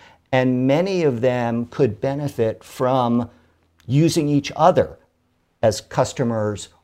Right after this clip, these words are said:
or service providers. So then all of a sudden we realized, "Holy cow, we've got this whole community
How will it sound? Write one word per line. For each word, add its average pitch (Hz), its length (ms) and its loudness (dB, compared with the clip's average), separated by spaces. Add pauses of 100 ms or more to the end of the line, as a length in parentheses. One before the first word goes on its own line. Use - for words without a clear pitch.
or 117 460 4
service 120 440 -2
providers. 113 800 -4 (300)
So - 160 -4
then 185 160 4
all 185 160 4
of 165 60 0
a 147 40 -2
sudden 143 260 0
we 143 60 2
realized, 139 360 2
"Holy 160 360 -6
cow, 151 280 -8
we've 120 200 -2
got 127 180 -2
this 117 140 -6
whole 160 320 -2
community 135 920 0